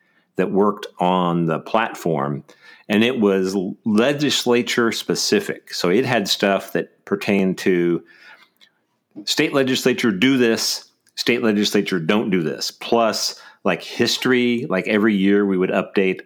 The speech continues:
um, a middle section that talked about the history and so on. And so it ended up becoming a pretty big document and very detailed and kinda overwhelming, I think, frankly, to our members.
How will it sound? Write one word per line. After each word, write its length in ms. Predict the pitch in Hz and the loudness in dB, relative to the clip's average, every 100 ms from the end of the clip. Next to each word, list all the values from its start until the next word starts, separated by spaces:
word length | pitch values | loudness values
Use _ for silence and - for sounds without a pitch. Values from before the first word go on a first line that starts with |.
| 90 | -2
um, 580 | 85 78 73 73 69 - _ _ _ - | -2 0 -2 -4 -6 -10 _ _ _ -12
a 120 | - 95 | -6 -2
middle 360 | 104 104 117 104 | 2 2 2 0
section 520 | - 107 107 - 104 | 0 -2 0 0 2
that 140 | 95 | 0
talked 380 | - 92 90 - | -4 -2 -2 -2
about 580 | 90 90 87 90 - - - _ _ _ _ | -2 0 0 -2 -4 -12 -18 _ _ _ _
the 100 | 87 | -4
history 560 | - 98 - 101 95 | -2 -4 0 0 2
and 200 | 95 90 | 0 0
so 200 | - 87 | 0 0
on. 360 | 87 85 85 85 _ _ _ | 2 0 -2 -6 _ _ _
And 160 | 92 92 | -4 0
so 180 | 110 | 2
it 160 | 104 - | 2 2
ended 220 | 131 147 | 0 2
up 160 | 156 - | 2 0
becoming 360 | - - 156 113 | -2 0 2 0
a 40 | |
pretty 400 | - - 180 156 | -2 -2 0 2
big 640 | 82 78 120 107 85 - - | 0 0 2 2 0 -6 -4
document 560 | 90 90 - 76 64 - | -2 -2 -4 -6 -8 -8
and 100 | 87 | -2
very 180 | 92 104 | 2 2
detailed 720 | 101 98 - 87 76 73 71 - _ _ _ - - | 2 -2 0 -2 -2 -4 -8 -14 _ _ _ -20 -4
and 140 | 139 135 | -2 0
kinda 280 | - 311 139 | 2 2 2
overwhelming, 840 | 139 117 98 82 90 104 127 151 | 2 4 2 2 2 2 2 -2
I 80 | - | -2
think, 320 | 113 135 - | 0 0 -2
frankly, 420 | - 123 127 127 123 | -2 -2 0 0 0
to 640 | - 107 101 95 95 98 - - | 0 2 2 2 0 -4 -8 -4
our 80 | 101 | 0
members. 560 | 85 95 104 160 - | 2 2 0 -2 -6